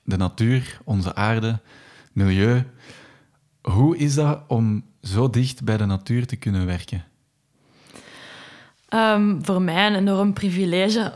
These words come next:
Speaker 2: omdat ik nergens anders wil zijn dan in de natuur. En dat dat dan ook mijn bureau en mijn office kan worden genoemd, is gewoon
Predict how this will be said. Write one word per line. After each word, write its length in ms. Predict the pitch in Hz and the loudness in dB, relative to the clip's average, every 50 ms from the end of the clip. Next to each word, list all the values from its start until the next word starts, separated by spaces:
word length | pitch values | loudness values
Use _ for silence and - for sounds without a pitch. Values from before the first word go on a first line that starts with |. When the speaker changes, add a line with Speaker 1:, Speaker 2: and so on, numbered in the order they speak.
| - - | -10 -6
Speaker 2:
omdat 500 | 208 175 185 185 - 180 170 165 - - | -4 -2 -2 0 0 -2 -4 -4 -4 -4
ik 360 | 160 151 151 147 - - - - | -4 -4 -4 -6 -10 -16 -16 -6
nergens 420 | - 190 175 165 160 151 165 151 160 | -4 -2 -2 0 0 -2 -2 -2 0
anders 320 | 160 160 160 160 147 - | 0 0 0 -2 -4 -4
wil 140 | 180 170 160 | -4 -4 -2
zijn 280 | 156 160 160 170 175 | -2 -2 0 0 0
dan 260 | 175 170 165 165 165 - | 0 0 -2 -2 -2 -2
in 180 | - 170 170 | -2 -2 -2
de 60 | 170 | 0
natuur. 520 | 170 160 156 160 - 170 170 196 220 - - - | -2 -2 -4 -6 -8 -8 -6 -6 -8 -8 -10 -8
En 400 | 190 175 170 165 180 214 - - _ _ | -6 -4 -4 -4 -6 -8 -12 -18 _ _
dat 160 | _ - 160 - | _ -8 -6 -4
dat 120 | 175 160 | -4 -4
dan 140 | 175 165 165 | -2 -2 0
ook 200 | 165 160 160 - | 0 -2 -2 -2
mijn 380 | 180 175 160 156 156 151 147 | -2 -2 0 0 -2 -2 -2
bureau 400 | 135 165 160 151 143 151 156 165 | -2 -2 -2 -2 0 0 0 0
en 80 | 180 180 | 0 0
mijn 180 | 170 165 170 - | 0 0 0 -2
office 360 | 165 160 - - 208 202 - | -4 -4 -4 -6 -6 -6 -4
kan 160 | - 190 180 | -4 -4 -2
worden 280 | 180 185 185 175 170 165 | -2 -2 -2 -2 -4 -4
genoemd, 400 | 165 170 160 156 156 151 143 - | -4 -4 -2 -2 -4 -4 -6 -8
is 380 | 160 135 - - - - - _ | -10 -10 -10 -10 -12 -14 -14 _
gewoon 480 | - 147 151 151 151 151 151 151 196 | -8 -6 -6 -6 -4 -4 -6 -6 -8